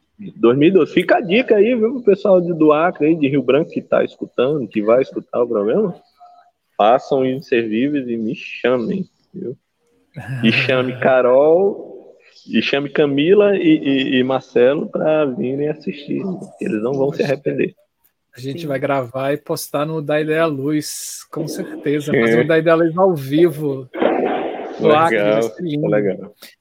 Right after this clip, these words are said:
Speaker 1: Pô,
Speaker 2: Mas
Speaker 1: já pensou?
Speaker 2: você falou que ex-, existe todo esse espaço todo ocupado com locação,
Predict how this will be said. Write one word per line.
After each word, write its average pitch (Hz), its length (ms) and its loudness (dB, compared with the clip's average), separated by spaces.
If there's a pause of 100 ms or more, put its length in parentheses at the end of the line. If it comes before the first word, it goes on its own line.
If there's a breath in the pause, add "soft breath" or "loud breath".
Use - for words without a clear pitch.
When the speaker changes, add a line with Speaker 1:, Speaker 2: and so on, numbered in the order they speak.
(280)
Speaker 1:
Pô, 101 100 4
Speaker 2:
Mas 110 160 6
Speaker 1:
já 98 80 2
pensou? 113 480 0 (880)
Speaker 2:
você 269 240 4
falou 247 200 4
que 262 120 -4
ex-, 190 240 4
existe 190 440 -2
todo 285 300 2
esse 285 220 -6
espaço 196 720 -2
todo 180 360 -4
ocupado 170 760 0
com 185 240 -4
locação, 185 880 -2